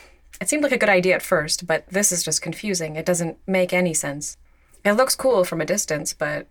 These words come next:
looking cool isn't the point. I need to understand it. I need to see the pattern.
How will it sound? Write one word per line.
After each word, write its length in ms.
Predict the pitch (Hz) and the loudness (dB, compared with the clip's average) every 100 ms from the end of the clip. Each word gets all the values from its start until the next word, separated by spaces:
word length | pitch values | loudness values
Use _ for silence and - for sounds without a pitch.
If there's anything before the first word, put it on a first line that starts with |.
| - | -6
looking 300 | 190 185 165 | -4 -2 -4
cool 260 | - 175 | -2 -2
isn't 200 | 151 151 | -4 -8
the 60 | 139 | -10
point. 420 | - 147 160 - - - - - - - | -10 -10 -10 -12 -20 -20 -20 -20 -20 -8
I 100 | 170 | -2
need 280 | 170 190 208 | 0 0 -2
to 100 | 165 | -4
understand 600 | 156 147 - - 156 151 | -6 -4 -4 -2 -2 -4
it. 180 | 135 - - - - | -8 -10 -20 -14 -8
I 60 | 147 | -6
need 220 | 135 135 | -6 -4
to 60 | - | -4
see 140 | - | -4
the 100 | - | -6
pattern. 500 | - - - - - | -10 -8 -8 -10 -16